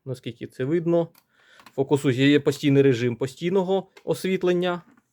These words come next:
Просто береш, воно легеньке, маленьке, і можна ходити там щось підсвічувати. Або автоматичний режим.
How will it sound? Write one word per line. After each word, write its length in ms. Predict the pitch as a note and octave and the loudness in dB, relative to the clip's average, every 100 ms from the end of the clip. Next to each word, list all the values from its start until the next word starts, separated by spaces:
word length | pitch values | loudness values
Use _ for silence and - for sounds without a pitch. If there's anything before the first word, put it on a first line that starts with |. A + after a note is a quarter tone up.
| _ _ | _ _
Просто 280 | C3+ C3+ C#3 | -2 0 2
береш, 360 | C3+ D#3+ F3 - | 4 4 4 0
воно 260 | C3+ C3 | 0 0
легеньке, 580 | A2+ B2+ D3+ F#3 E3+ D3+ | 2 4 4 4 0 -4
маленьке, 560 | B2 C#3 D#3 D3 C#3 C3+ - - _ | -2 0 0 -2 -6 -8 -12 -20 _
і 100 | C3 | 0
можна 260 | D3 C3+ C3 | 4 4 2
ходити 340 | C#3+ C3 B2 | 0 -2 -2
там 160 | B2 A#2+ | -4 -8
щось 160 | B2+ | -10
підсвічувати. 800 | - B2+ - A#2+ - A#2 - A#2+ _ _ _ | -12 -16 -12 -12 -6 -4 -4 -10 _ _ _
Або 460 | - B2+ C3 F3 - | -2 0 4 4 4
автоматичний 680 | C#3 - C3+ B2+ B2+ A2+ B2+ | 0 -2 -2 -2 -4 -6 -6
режим. 320 | A#2+ A2 A#2 | -4 -4 -6